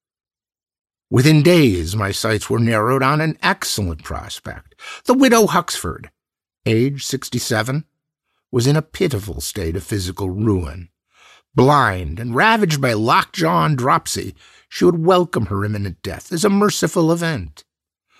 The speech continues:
Her daughter, Anne Crofton, was exhausted from caring for her mother and a family of her own, and she accepted with alacrity and gratitude my offer as a fellow church member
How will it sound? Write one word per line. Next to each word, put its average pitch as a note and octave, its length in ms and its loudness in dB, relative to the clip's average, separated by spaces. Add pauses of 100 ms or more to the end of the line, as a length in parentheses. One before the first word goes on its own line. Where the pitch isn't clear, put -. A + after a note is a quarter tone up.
(280)
Her - 140 0
daughter, A#2+ 580 0 (380)
Anne C#3+ 340 0
Crofton, - 560 0 (400)
was D3 120 2
exhausted F3+ 600 2
from D3+ 160 -4
caring F3 400 -2
for - 140 -8
her G#2 120 0
mother G2+ 380 -4 (640)
and E3+ 280 2
a A2 60 -2
family A2 420 -2
of G2 100 -2
her A#2 200 -2
own, D#2 340 -10 (640)
and C3 140 -4
she G3+ 140 2
accepted - 680 0
with F3 120 2
alacrity E3+ 720 0
and F#3+ 160 -2
gratitude F3+ 720 -4
my A#2 180 0
offer C#3 380 2
as F3 120 0
a D#3+ 60 -2
fellow D3 320 -2
church F3+ 400 -2
member F2 320 -4